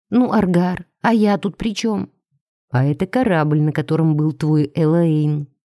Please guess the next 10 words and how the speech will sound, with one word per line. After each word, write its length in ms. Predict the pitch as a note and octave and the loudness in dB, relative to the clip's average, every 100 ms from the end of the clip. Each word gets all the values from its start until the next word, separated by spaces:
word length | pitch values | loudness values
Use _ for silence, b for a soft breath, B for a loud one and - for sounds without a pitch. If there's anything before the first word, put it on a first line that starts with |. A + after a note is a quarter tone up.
| _ | _
Он 140 | - C#4+ | 0 0
указал 400 | B3 F#3+ G3 A#3+ | 2 0 0 2
на 160 | A3 | 0
сноп 340 | F3 G3+ G#3+ G#3 | -2 -4 -6 -4
крошечных 640 | - G3+ G#3+ - B3+ B3 - | -4 -4 -6 -4 -4 -4 -6
искр, 460 | G#3 - - C#3 - | -6 -4 -10 -12 -4
гаснущих 600 | F#3+ G3 A3+ A3+ A#3 - | -2 0 -2 -6 -4 -2
одна 260 | F3+ E3 | 0 0
за 100 | D3+ | -2
другой. 540 | E3 F#3 G#3 D#3+ B2+ | -4 -4 -2 -4 -6